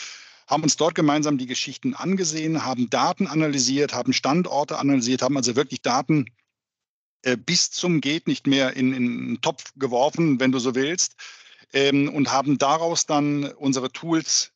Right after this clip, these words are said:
ähm, gemeinsam ans Laufen gebracht, haben lange diskutiert, was brauchen wir, in welche Richtung gehen wir. Und es hat sich dann herauskristallisiert, dass das Thema Forecast ein ganz wichtiges Thema ist, und zwar Forecast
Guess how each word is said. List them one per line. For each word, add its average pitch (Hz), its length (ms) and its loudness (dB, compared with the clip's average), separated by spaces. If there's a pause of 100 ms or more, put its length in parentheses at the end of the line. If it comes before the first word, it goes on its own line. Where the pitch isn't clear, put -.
(120)
ähm, 120 440 -2 (120)
gemeinsam 131 560 2
ans 117 200 -4
Laufen 175 340 -2
gebracht, 156 380 -6
haben 131 200 0
lange 139 240 0
diskutiert, 147 640 -6
was 131 240 2
brauchen 170 480 -4
wir, 147 100 -4
in 127 120 -2
welche 131 260 -6
Richtung 131 280 2
gehen 131 280 4
wir. 123 220 2
Und 143 100 4
es 123 120 2
hat 131 120 -2
sich 123 120 -8
dann 143 260 0 (420)
herauskristallisiert, 131 880 0
dass - 220 0
das - 160 -4
Thema 120 220 0
Forecast 170 680 -2
ein 135 120 2
ganz 123 240 -2
wichtiges 175 380 -6
Thema 165 280 -4
ist, 139 220 -8
und 127 80 0
zwar 117 220 -2
Forecast 151 840 0